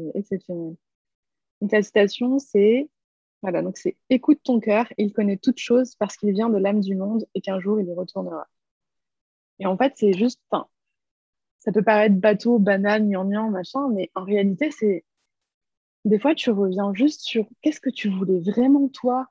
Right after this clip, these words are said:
en dehors de, euh, ta situation financière, ta situation sociale, ta situation familiale, é-, éducationnelle, bref, qu'est-ce que toi-même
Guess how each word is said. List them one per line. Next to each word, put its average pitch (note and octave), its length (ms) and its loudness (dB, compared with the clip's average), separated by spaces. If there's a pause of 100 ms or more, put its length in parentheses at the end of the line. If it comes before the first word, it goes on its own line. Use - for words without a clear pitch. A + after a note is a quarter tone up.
(360)
en A3+ 140 2
dehors C#4 360 4
de, G#3+ 180 2
euh, G3 380 2 (320)
ta G#3 80 -2
situation G3 400 -6
financière, A#3 760 -2
ta F#3+ 120 -8
situation F3+ 360 -10
sociale, A3+ 540 -4
ta F#3+ 100 -6
situation - 440 -14
familiale, A3+ 580 -2
é-, G3 200 -2 (140)
éducationnelle, A3+ 640 -2
bref, A3 400 -2
qu'est-ce - 160 -8
que A3+ 200 -2
toi-même C#4+ 520 2